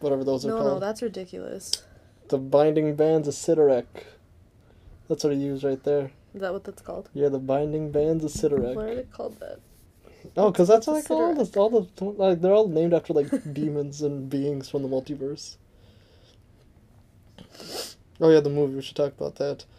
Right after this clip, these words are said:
Speaker 1: What was he planning to do with the time
Speaker 2: Yeah,
Speaker 1: stone
Speaker 2: like, he
Speaker 1: here?
Speaker 2: literally engages the time stone for no freaking reason. Like, what are you trying to do?
Speaker 1: Also, why didn't they just steal the time stone?
Speaker 2: Because it's on him. They can't take it off physically.
Speaker 1: No, but
Speaker 2: It's
Speaker 1: he
Speaker 2: a
Speaker 1: has,
Speaker 2: spell.
Speaker 1: he has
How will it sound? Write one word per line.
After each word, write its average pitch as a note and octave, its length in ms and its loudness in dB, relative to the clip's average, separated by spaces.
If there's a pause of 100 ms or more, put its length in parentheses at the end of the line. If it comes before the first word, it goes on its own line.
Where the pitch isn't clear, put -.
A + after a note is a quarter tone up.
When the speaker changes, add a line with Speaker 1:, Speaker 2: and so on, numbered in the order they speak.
(640)
Speaker 1:
What A#3 120 10
was D4 120 8
he D#4+ 100 10
planning A3+ 360 4
to F#3+ 80 0
do D#3+ 100 2
with D#3+ 100 0
the D3+ 60 -2
time C#3+ 220 2
Speaker 2:
Yeah, D3+ 80 2
Speaker 1:
stone D3 220 4
Speaker 2:
like, C#4 100 0
he C4+ 60 -2
Speaker 1:
here? D#4 100 4
Speaker 2:
literally D4+ 440 2
engages G#3+ 500 -2
the A3 100 -8
time F#3 320 -10
stone F3 240 -10
for F3 160 -8
no E3+ 180 -8
freaking F3 380 -12
reason. D#3+ 460 -14
Like, F3+ 120 -16
what F#3 120 -6
are G3 40 -6
you A3+ 100 -4
trying G#3 220 -10
to F3 80 -10
do? - 200 -14 (920)
Speaker 1:
Also, C4+ 260 8
why F#3 140 8
didn't D#4+ 120 6
they E4 100 12
just C4 160 6
steal A3 280 4
the F3 100 6
time G3 400 2
stone? - 300 -6
Speaker 2:
Because A#3+ 300 -2
it's A#3+ 160 -4
on G3 220 -6
him. F#3 180 -8
They F3 100 -6
can't F3+ 320 -14
take F#3 200 -10
it E3 60 -8
off E3+ 200 -10
physically. - 460 -14 (1080)
Speaker 1:
No, B3+ 100 12
but G3 100 8
Speaker 2:
It's G3 80 8
Speaker 1:
he A3+ 40 8
Speaker 2:
a A#3+ 40 10
Speaker 1:
has, A3 120 8
Speaker 2:
spell. F3 120 -4
Speaker 1:
he G#3 160 6
has E3+ 280 10